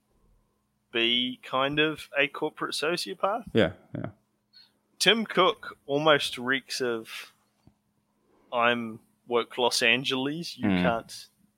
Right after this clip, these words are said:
Speaker 1: disagree with my company." I don't know, I, that's probably unfair, I don't know anything.
Speaker 2: Yeah, um, but again, yeah, and, you know, on top of that, like, Amazon at least innovates, or, like, they've got the perception, they've,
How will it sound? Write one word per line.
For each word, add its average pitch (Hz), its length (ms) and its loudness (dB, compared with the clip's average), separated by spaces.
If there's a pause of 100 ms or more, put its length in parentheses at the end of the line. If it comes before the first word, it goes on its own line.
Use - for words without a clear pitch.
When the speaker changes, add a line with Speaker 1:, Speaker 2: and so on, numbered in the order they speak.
Speaker 1:
disagree 135 580 -2
with 127 420 -6 (520)
my 127 160 -2
company." 151 560 -10 (500)
I 143 100 6
don't 139 140 8
know, 101 40 2
I, 110 240 4
that's - 440 -2 (180)
probably 113 440 -6
unfair, 110 500 -12
I 110 60 -8
don't 110 180 -12
know 113 100 -16
anything. 113 200 -12
Speaker 2:
Yeah, 87 480 2
um, 101 100 2
but 110 240 2 (240)
again, 110 680 4
yeah, 104 260 4 (180)
and, 90 160 2 (120)
you 110 60 6
know, 98 80 6
on 95 80 4
top 98 160 2
of 98 60 -2
that, 85 140 2
like, 82 200 2 (300)
Amazon 85 580 0 (360)
at 101 160 2
least 90 260 0
innovates, 104 640 0
or, 87 260 2
like, 90 240 0
they've 90 240 0
got - 100 6
the - 60 -6
perception, - 580 -2
they've, 98 340 0